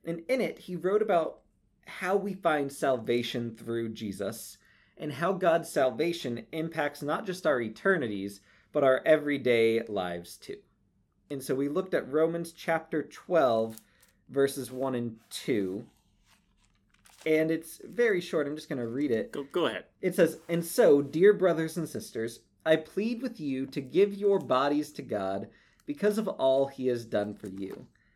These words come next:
Speaker 1: Let them be a living and holy sacrifice, the kind he will find acceptable. This is truly the way to worship him.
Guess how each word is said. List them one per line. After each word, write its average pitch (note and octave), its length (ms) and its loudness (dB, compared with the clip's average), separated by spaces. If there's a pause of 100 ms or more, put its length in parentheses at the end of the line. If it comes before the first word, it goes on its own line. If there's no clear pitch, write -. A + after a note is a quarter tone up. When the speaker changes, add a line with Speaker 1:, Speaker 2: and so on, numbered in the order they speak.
Speaker 1:
Let D3+ 220 -4
them F3+ 160 2
be E3 140 0
a C#3 60 4
living E3 360 -2
and F3 100 -2
holy C#3+ 360 0
sacrifice, A#2 800 -6 (140)
the C3 160 -2
kind E3+ 400 -4
he E3 140 -6
will C#3 140 0
find B2+ 340 -2
acceptable. - 720 -10 (500)
This F3 180 -6
is F3+ 140 -6
truly B3+ 460 -6
the G3 100 2
way C#3+ 260 2
to C3+ 140 -8
worship D#3 400 -4
him. - 260 -16